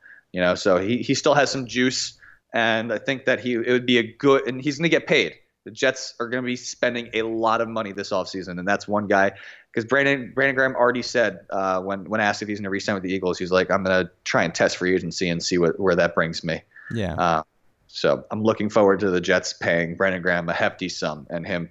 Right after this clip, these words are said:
Speaker 1: being a productive defensive end for the Jets. It's something they haven't had in a long time.
Speaker 2: Also, throw in the fact they do have the number three pick in the draft. So
Speaker 1: They do.
Speaker 2: whether that's Quinnen Williams, whether that's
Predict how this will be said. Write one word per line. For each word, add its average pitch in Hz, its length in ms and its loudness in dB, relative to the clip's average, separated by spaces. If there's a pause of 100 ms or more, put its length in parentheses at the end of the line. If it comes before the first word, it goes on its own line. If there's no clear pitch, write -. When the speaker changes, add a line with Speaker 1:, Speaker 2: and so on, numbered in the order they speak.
Speaker 1:
being 82 240 0
a 80 60 0 (300)
productive 113 600 0
defensive 92 400 -6
end 85 160 -2
for 87 80 -6
the 87 80 -4
Jets. 82 340 -2
It's 80 140 -12
something 101 180 -4
they 92 80 2
haven't 90 220 0
had 87 180 0
in 80 60 -8
a 82 60 -6
long 82 180 -4
time. 82 260 -6 (380)
Speaker 2:
Also, 233 320 4
throw 269 260 4
in 247 80 2
the 214 100 2
fact 151 360 0 (180)
they 160 80 0
do 180 160 2
have 196 140 4
the 165 60 2
number 147 220 0
three 123 220 -4
pick 107 180 -6
in 98 80 -6
the 90 80 -6
draft. 80 300 -8 (140)
So 131 280 0
Speaker 1:
They 147 80 6
do. 156 200 6 (380)
Speaker 2:
whether 151 180 2
that's 156 420 2
Quinnen 143 320 -2
Williams, 170 640 0
whether 127 320 -2
that's - 720 -2